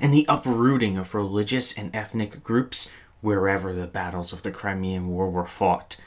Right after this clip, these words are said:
leading to mass transmigration and ethnic cleansing. One primary source document relating to the Crimean War that can be accessed through the A Peep into Finnish War History with Gale Primary Sources article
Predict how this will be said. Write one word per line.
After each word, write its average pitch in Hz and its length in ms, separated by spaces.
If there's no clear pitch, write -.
leading 104 300
to 92 140
mass 95 880
transmigration 101 1120
and 92 240
ethnic 101 640
cleansing. 90 800
One 113 540
primary 113 440
source 104 300
document 104 400
relating 98 440
to 104 120
the 95 80
Crimean 95 560
War 101 280
that 87 280
can 104 180
be 92 120
accessed 104 720
through 107 300
the 95 360
A 120 80
Peep - 320
into 101 220
Finnish 98 380
War 101 260
History 98 380
with 92 320
Gale 98 280
Primary 92 420
Sources 107 400
article 92 420